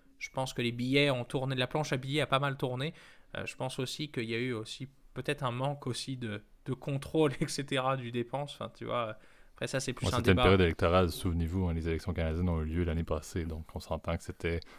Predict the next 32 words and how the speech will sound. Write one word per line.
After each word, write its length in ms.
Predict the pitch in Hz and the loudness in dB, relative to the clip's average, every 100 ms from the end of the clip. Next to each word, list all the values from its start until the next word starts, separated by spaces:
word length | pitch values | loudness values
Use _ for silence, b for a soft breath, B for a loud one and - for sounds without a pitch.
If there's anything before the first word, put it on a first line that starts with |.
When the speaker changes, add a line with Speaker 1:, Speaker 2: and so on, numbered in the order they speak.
| B | B
Speaker 2:
malheureusement 680 | 98 98 98 92 85 82 90 | 8 10 10 8 4 2 0
presque 340 | - 87 - 87 | 0 -2 -2 -2
normal 420 | 80 80 78 82 | 0 0 0 -2
qu'un 120 | 80 | -4
gouvernement 340 | 78 78 80 82 | -4 -2 -2 -2
libéral 440 | 80 78 78 80 | 0 -2 -2 -6
comme 160 | - 80 | -6 -6
celui 280 | 82 78 | -6 -6
de, 200 | 80 78 | -4 -4
de 100 | 76 | -4
Trudeau 300 | 76 - 85 | -6 -4 -4
présentement 520 | 80 82 78 - 82 80 B B B B | -2 -4 -6 -4 -4 -6 B B B B
a 60 | 85 | -2
fait 140 | 85 | 0
beaucoup, 400 | 80 80 - 90 | 0 -2 0 0
beaucoup, 300 | 85 85 90 | 0 -2 -2
beaucoup 400 | 80 - - 82 | -2 -2 -4 -4
de 120 | 78 | -2
programmes 460 | 76 78 78 80 80 | -2 -2 -2 -2 -2
sociaux 360 | 90 - - 82 | -2 -2 -2 -2
pour 180 | 82 | 0
aller 120 | 78 82 | -2 -4
chercher 280 | 87 - | -6 -6
le 100 | 80 | -6
vote, 380 | 80 80 78 - B B B B B | -2 -2 -2 -4 B B B B B
euh, 340 | 78 76 80 80 | -6 -4 -6 -4
lors 140 | 78 | -4
des 160 | 78 78 | -4 -4
élections 260 | 78 - | -4 -4
de 80 | 78 | -4
l'année 180 | 76 80 - | -4 -6 -8
passée. 220 | - | -12